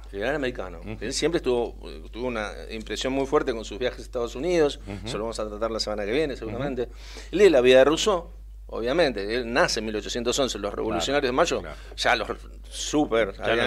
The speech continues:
Speaker 2: lo super
Speaker 1: leído.
Speaker 2: referenciaban.
Speaker 1: Bueno, el contrato social, la
Speaker 2: Ujú.
Speaker 1: constitución,
Speaker 2: Sí,
Speaker 1: todo,
Speaker 2: sí.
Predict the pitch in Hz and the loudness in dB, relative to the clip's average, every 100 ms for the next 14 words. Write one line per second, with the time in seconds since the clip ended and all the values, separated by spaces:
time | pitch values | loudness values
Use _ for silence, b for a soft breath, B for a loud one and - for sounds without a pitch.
0 | 127 143 160 185 180 160 107 104 - 101 | 2 2 6 8 8 6 2 -2 -6 -6
1 | 80 185 170 135 147 107 - 101 98 104 | -2 4 6 6 2 -2 -6 -6 -6 -6
2 | 110 160 156 143 107 98 113 151 - 165 | -4 -2 0 0 -2 -4 -4 -4 2 4
3 | 156 131 113 156 135 | 6 4 6 6 6